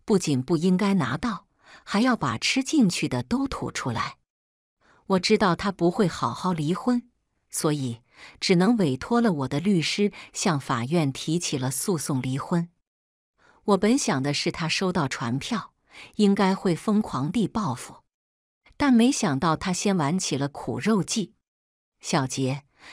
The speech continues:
这是我没教好。”傅毅上门来道歉是在收到传票的第三天。我刚起床，门口就传来敲门声。我坐在椅子上，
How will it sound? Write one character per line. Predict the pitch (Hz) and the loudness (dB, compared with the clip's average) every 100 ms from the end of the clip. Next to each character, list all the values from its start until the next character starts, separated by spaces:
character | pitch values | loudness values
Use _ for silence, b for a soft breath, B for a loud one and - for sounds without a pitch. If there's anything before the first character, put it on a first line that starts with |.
| B | B
这 | - | 0
是 | 277 240 | 2 2
我 | 185 | 2
没 | 143 160 | 2 2
教 | 202 277 | 2 0
好。” | 285 - 131 92 127 _ _ | -2 -4 -4 -4 -10 _ _
傅 | - - 190 | -20 0 2
毅 | 170 | 4
上 | 143 185 143 | 2 0 0
门 | 139 | 0
来 | 151 139 | 0 -2
道 | 139 180 143 | 0 -2 -2
歉 | - 170 127 B B | -2 -2 -2 B B
是 | - 160 | -4 -2
在 | 151 127 | 0 -2
收 | - 175 | 0 0
到 | 165 139 | 0 -2
传 | - 131 131 | -2 -2 -2
票 | 147 196 139 | -2 -2 -2
的 | 131 | -4
第 | 156 131 | -4 -4
三 | - 170 | 0 0
天。 | 175 - 180 180 _ _ _ _ _ _ _ | 0 0 -2 -2 _ _ _ _ _ _ _
我 | 175 | -2
刚 | 147 180 185 | 2 2 2
起 | - 131 | 0 -4
床， | - 127 120 151 - b b b | -2 -2 -2 -4 -10 b b b
门 | 190 185 | 4 4
口 | 262 - 139 127 | 4 2 0 0
就 | 170 | -2
传 | 143 - 135 | -2 0 0
来 | 139 127 | 0 -2
敲 | 123 - 170 | -4 -2 0
门 | 143 123 | 2 0
声。 | 131 165 165 _ _ _ _ _ _ _ _ _ | 0 -2 -4 _ _ _ _ _ _ _ _ _
我 | 202 | -2
坐 | 185 262 | 2 0
在 | 226 | 2
椅 | 190 147 | 0 -2
子 | 131 190 | -4 -4
上， | - 123 | -4 -6